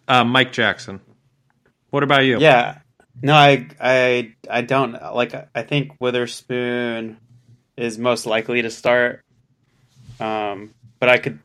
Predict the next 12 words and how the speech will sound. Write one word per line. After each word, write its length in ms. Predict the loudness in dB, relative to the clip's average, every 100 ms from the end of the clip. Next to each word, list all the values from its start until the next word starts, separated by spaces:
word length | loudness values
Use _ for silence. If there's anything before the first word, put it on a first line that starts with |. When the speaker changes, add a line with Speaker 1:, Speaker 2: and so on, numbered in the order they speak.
| -12
Speaker 2:
I 100 | -8
could 180 | -8 -8
totally 280 | -6 -4 -4
see 180 | -6 -10
Michael 300 | -8 -8 -8
Jackson 360 | -8 -8 -10
starting. 480 | -18 -12 -12 -12 -18 _ _ _ _ _ _ _ _ _ _ _ _ -4
Speaker 1:
I 160 | 0
Speaker 2:
I, 20 | 4
Speaker 1:
will 240 | 4 4
Speaker 2:
I 20 |
think, 200 | 2 0